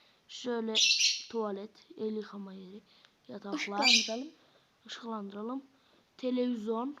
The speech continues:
Speaker 1: kasa, dolap. Böyle. Şurası, e, girişimiz. Şöyle.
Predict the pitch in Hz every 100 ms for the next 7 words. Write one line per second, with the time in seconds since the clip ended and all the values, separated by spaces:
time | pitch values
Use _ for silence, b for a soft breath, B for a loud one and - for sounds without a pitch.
0 | - 254 247 247 247 311 - _ _ _
1 | - - 247 233 220 262 - _ b b
2 | b _ - 262 254 240 302 - _ _
3 | _ _ - 269 277 - 294 294 - -
4 | _ _ _ _ _ 233 226 226 226 226
5 | _ b b b _ - 254 254 262 254
6 | 247 - - - - - b b b b
7 | _ - 262 247 226 220 269